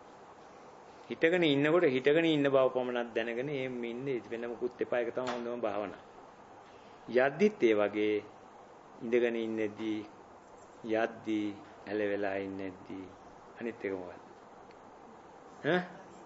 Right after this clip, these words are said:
හිටගෙන ඉන්නවා, ඇවිදිනවා, ඉඳගෙන ඉන්නවා. දැන් හතර ඉරියව්වෙදිම ඒ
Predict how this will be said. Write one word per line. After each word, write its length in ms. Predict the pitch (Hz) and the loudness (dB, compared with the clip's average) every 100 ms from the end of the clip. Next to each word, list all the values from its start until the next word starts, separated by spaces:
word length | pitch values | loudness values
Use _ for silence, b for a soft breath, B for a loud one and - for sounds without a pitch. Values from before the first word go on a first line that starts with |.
| - - - - - - - | -20 -20 -20 -20 -20 -20 -20
හිටගෙන 400 | - 117 113 113 | -14 -4 -2 0
ඉන්නවා, 320 | 113 113 120 135 | -2 -4 -2 2
ඇවිදිනවා, 520 | 110 110 127 143 185 196 | 2 2 0 2 0 -2
ඉඳගෙන 340 | 113 113 110 117 | -2 0 0 -2
ඉන්නවා. 340 | 113 135 185 - - - - - - | -4 -4 -6 -8 -14 -14 -12 -12 -10
දැන් 340 | 135 120 98 87 - | -6 -4 -4 -6 -6
හතර 360 | 107 98 113 | -2 0 0
ඉරියව්වෙදිම 680 | 131 117 107 98 101 104 156 190 B B B B - | 0 2 0 0 -2 0 0 0 B B B B -4
ඒ 200 | 135 151 | 2 2